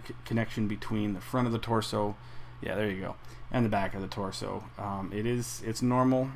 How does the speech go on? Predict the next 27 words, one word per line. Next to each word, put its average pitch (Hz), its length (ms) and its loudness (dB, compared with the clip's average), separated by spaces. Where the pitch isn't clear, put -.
All 107 140 0
the 117 80 -4
figures 117 320 2
are 110 100 2
connected 113 400 0
like 104 200 0
that, 101 260 -2
but 98 160 -2
because 107 280 0
he's, 110 280 -2
um, 95 560 -4
you 107 60 -2
know, 95 240 -4
kinda 104 160 -2
has 98 320 -4
a 95 300 -6
sleeveless 117 440 0
shirt 139 280 4
on, 135 300 4
it's - 160 -8
a 113 60 0
little 135 180 6
more 127 200 8
pronounced, 104 580 2
but 107 180 0
that 104 280 2
is 95 640 -4